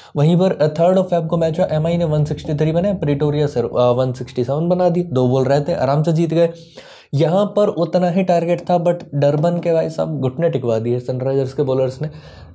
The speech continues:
अ, एक सौ छः पर उनको ऑल आउट कर दिया था, बारह विकेट पे चार विकेट स्पिन किए थे। ये था क्वालीफायर वन,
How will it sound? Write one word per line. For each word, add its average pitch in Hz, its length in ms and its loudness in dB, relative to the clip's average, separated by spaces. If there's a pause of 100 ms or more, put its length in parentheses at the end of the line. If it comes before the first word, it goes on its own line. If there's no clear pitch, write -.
अ, 139 260 4
एक 147 120 0
सौ 180 100 0
छः 170 240 0
पर 175 160 2
उनको 165 200 2
ऑल 156 120 4
आउट 151 200 2
कर 139 120 2
दिया 143 140 2
था, 185 100 4
बारह 151 280 4
विकेट 165 340 0
पे 165 120 2
चार 156 260 2
विकेट 156 220 0
स्पिन 143 240 -2
किए 151 120 -2
थे। 170 60 -2
ये 147 240 0
था 165 140 -2
क्वालीफायर 143 560 0
वन, 117 220 -2